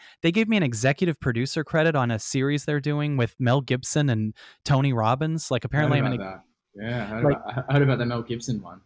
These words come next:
Speaker 2: Yeah.
Speaker 1: Yeah.
Speaker 2: Wow. They
Speaker 1: And, and so, like, I'm involved with all of that now. And this is, like, so much bigger than just only, like, I feel like I was incredible at holding space for people and their feelings.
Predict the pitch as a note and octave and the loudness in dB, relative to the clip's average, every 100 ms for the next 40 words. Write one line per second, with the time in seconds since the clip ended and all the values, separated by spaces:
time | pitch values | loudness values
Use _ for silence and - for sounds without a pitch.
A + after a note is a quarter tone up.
0 | _ A2+ A2+ G#2 - D3 F#3 A#2+ A#2 C3 | _ -6 -6 -8 -10 -6 -4 -6 -10 -14
1 | B2 - _ _ - D#3 E3 - D#3+ D#3 | -16 -16 _ _ -12 -10 -10 -8 -4 0
2 | F#3+ F3 E3+ E3+ F#3 F#3+ E3 G3 G3+ F3 | 2 2 2 0 0 0 2 2 2 0
3 | E3+ - F3 G3+ D#3+ A#2+ A2 A#2+ G#2+ A2 | -4 -2 0 0 0 -2 -4 -6 -6 -6
4 | D#3 F3 - D3+ C#3+ C#3 C#3 D3+ - _ | -8 -10 -4 -2 0 -2 -4 -8 -14 _
5 | _ _ - D3+ F#3 G3+ D3 - - D3+ | _ _ -4 0 0 -2 -6 -10 -4 -2
6 | C#3 - _ - D3+ - G3+ G#3+ G3 - | -2 -8 _ -20 -12 -2 0 2 0 -4
7 | F3+ F3 C#3+ C3+ B2+ D3 - _ _ _ | -4 -2 -4 -4 -6 -10 -12 _ _ _
8 | _ - D#3 F3 F#3 F#3 F3 D#3+ _ D#3 | _ -8 -4 0 0 0 -2 -6 _ -4
9 | D3 - D3 D3+ F#3 F#3 E3+ D3 C#3+ D3+ | -4 0 -2 0 -2 -2 -2 -2 -2 -2
10 | C#3 C3+ - - D3 C#3 A#2+ A2 B2 B2 | -4 -6 -6 -4 -2 -2 -2 -2 -2 -2
11 | D3 C#3 C3 - B2+ B2+ - A#2+ B2 B2+ | -2 -2 -4 -6 -6 -6 -8 -8 -8 -6
12 | A#2 A2+ A2 C3+ B2+ C3+ C#3 | -6 -6 -6 -4 -4 -6 -8